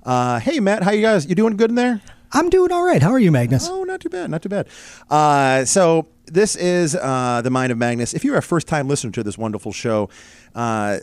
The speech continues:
Speaker 1: how it works is that I am a guy that likes to expand my brain, uh, the Mind of Magnus itself. I actually have a goal every day to meet someone different and to learn something new every day. It could be a random fact,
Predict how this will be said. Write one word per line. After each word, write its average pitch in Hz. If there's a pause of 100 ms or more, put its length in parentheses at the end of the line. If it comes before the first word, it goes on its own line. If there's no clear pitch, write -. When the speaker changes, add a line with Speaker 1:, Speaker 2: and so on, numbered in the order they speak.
Speaker 1:
how 262
it 262
works 127 (120)
is 127
that 117
I 202
am 196
a 160
guy 143
that 123
likes 120
to 110
expand 143
my 127
brain, 98 (160)
uh, 95
the 95
Mind 131
of 135
Magnus 151
itself. -
I 156
actually 117 (240)
have 175
a 165
goal 160
every 196
day 165
to 147
meet 147
someone 170
different 135 (160)
and 135
to 135
learn 123
something 113
new 101
every 92
day. 85
It -
could 143
be 139
a 123
random 185
fact, 220